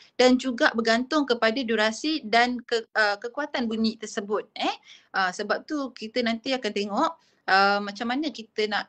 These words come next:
tahu bahawa kita ni terdedah kepada bunyi bising, eh. Kalau kita tengok kepada graf tadi tu,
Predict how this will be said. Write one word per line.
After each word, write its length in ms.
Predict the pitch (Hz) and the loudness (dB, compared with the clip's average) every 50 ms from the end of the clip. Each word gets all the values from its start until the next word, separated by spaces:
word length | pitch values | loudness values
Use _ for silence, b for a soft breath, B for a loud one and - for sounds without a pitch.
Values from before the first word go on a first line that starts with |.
| _ _ _ | _ _ _
tahu 400 | - 196 202 196 - 240 240 220 | -2 -2 -2 -2 -4 -6 -6 -4
bahawa 320 | 196 190 190 208 208 214 - | -4 -4 -4 -2 -4 -4 -6
kita 320 | 220 208 208 - 214 208 | -8 -10 -6 -4 -4 -4
ni 80 | 220 214 | -2 -2
terdedah 320 | - 196 196 202 202 202 | -2 -2 0 0 0 0
kepada 260 | 202 202 202 202 202 | 0 -2 -2 -2 -2
bunyi 240 | 190 185 196 196 190 | -2 0 -2 0 0
bising, 300 | 202 196 - 196 185 196 | -2 -2 -2 0 0 2
eh. 120 | 220 320 339 - | 2 2 2 2
Kalau 160 | - 190 196 | 2 2 2
kita 240 | 196 - - 202 202 | 0 -2 -2 -2 0
tengok 320 | 196 208 214 208 - - | 0 0 0 0 -2 -2
kepada 240 | 202 - 202 196 202 202 196 - | 0 0 2 2 2 2 0 0
graf 240 | - 214 208 202 - | 2 2 2 2 2
tadi 240 | - 190 185 190 185 | 0 -2 -2 -4 -6
tu, 240 | - 269 339 - | -4 -4 -4 -4